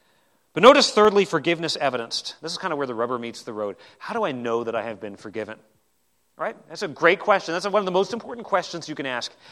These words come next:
How can I know that that payment has been applied to my case, that my debt has been wiped clear, that, that my sin has been paid for? Notice the proof. Notice the evidence.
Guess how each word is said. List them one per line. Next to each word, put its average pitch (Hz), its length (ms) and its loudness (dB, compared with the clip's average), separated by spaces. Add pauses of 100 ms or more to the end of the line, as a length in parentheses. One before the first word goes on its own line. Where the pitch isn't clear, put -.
How 208 180 8
can 247 140 -2
I 185 140 2
know 185 340 6
that 175 160 0
that 190 260 6 (200)
payment 208 460 0
has 185 140 2
been 180 140 0
applied 185 480 4
to 160 140 -4
my 160 240 2
case, 170 480 -6 (240)
that 156 120 2
my 165 200 8
debt 196 240 2
has 190 200 2
been 151 240 -4
wiped 160 320 2
clear, 175 380 -2
that, 143 200 -4
that 147 180 -4
my 160 220 2
sin 160 280 -4
has 147 140 -6
been 135 140 -8
paid 160 300 -4
for? 117 280 -6 (1500)
Notice 214 320 8
the 190 80 -2
proof. 160 360 2
Notice 180 280 2
the 165 160 0
evidence. 135 460 0